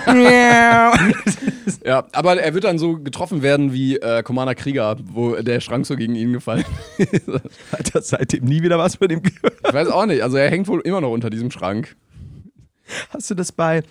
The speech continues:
Speaker 1: ah, ich, ich weiß es nicht, Italien, Brasilien, Spanien, I don't know, das war so ein Sport-, Sport-Dingi,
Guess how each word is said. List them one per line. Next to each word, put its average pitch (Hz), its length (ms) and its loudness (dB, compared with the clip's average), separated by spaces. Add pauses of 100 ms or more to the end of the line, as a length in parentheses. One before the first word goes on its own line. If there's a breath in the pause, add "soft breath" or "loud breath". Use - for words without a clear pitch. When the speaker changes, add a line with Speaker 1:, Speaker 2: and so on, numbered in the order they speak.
(680 soft breath)
Speaker 1:
ah, 147 180 0
ich, 143 140 -4
ich 147 120 -8
weiß 180 180 0
es 160 40 -6
nicht, 160 120 0
Italien, 170 380 -2
Brasilien, 165 480 -2
Spanien, 165 520 -2
I 143 40 -2
don't 151 240 -2
know, 156 180 0
das 160 160 -6
war 147 100 -2
so 143 80 -4
ein 139 60 -4
Sport-, - 720 -6 (300)
Sport-Dingi, 185 960 -2